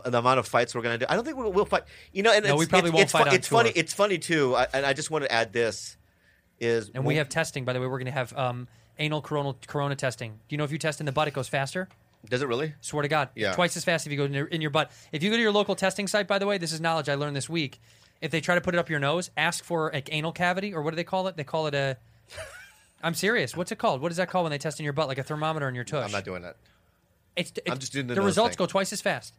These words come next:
Speaker 1: I'm not doing the nose thing.
Speaker 2: The guy said, "Can I put it in your nose?" I said, "I'd rather you put it in my,
Speaker 1: I
Speaker 2: in
Speaker 1: feel
Speaker 2: my
Speaker 1: like
Speaker 2: butt."
Speaker 1: it's a trick. I feel this is what's gonna happen, right?
Speaker 2: Have you ever heard of a thermometer
Speaker 1: Stop,
Speaker 2: in your
Speaker 1: stop for a
Speaker 2: tush?
Speaker 1: second. St-, you're, that, you're getting aggressive again. Calm down. Namaste. I'm in the happy place.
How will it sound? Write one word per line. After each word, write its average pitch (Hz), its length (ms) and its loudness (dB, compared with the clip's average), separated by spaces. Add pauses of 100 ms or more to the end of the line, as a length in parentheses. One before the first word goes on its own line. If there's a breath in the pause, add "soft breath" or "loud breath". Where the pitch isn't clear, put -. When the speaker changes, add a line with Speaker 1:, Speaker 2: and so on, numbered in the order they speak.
Speaker 1:
I'm 107 80 -4
not 113 80 -2
doing 104 160 -6
the 101 80 -6
nose 92 200 -10
thing. - 100 -8
Speaker 2:
The 156 40 0
guy 185 140 2
said, 185 160 -2
"Can 170 100 -2
I 151 40 -2
put 170 140 -4
it - 20 -4
in 160 60 -8
your 156 100 -2
nose?" 156 180 0
I 131 60 -4
said, 131 180 -2
"I'd 123 80 -4
rather 143 220 2
you 151 80 -2
put 147 160 -2
it - 20 0
in 135 60 -2
my, 131 120 -2
Speaker 1:
I 139 100 6
Speaker 2:
in - 40 0
Speaker 1:
feel 156 200 4
Speaker 2:
my 156 80 6
Speaker 1:
like 147 40 6
Speaker 2:
butt." 139 40 2
Speaker 1:
it's 139 100 0
a 117 40 -2
trick. 123 440 0 (200)
I 123 120 2
feel 147 280 0
this 135 220 -4
is 139 80 -4
what's 131 160 -4
gonna 110 140 2
happen, 95 340 -4
right? 104 240 0
Speaker 2:
Have 196 140 2
you 240 100 4
ever 233 140 4
heard 240 100 2
of 214 60 0
a 208 60 -6
thermometer 214 380 2
Speaker 1:
Stop, 214 40 4
Speaker 2:
in - 80 10
your 175 60 4
Speaker 1:
stop 185 220 6
for 185 60 4
a - 20 6
Speaker 2:
tush? - 40 4
Speaker 1:
second. 139 320 4
St-, - 260 -10
you're, 131 160 4 (120)
that, 117 260 -6
you're 123 100 2
getting 127 260 2
aggressive 156 380 -2
again. 117 400 -4
Calm 104 240 -8
down. 101 300 -4
Namaste. 95 600 -10
I'm 92 140 -10
in 98 60 -8
the 107 80 -10
happy 90 240 -12
place. 85 420 -14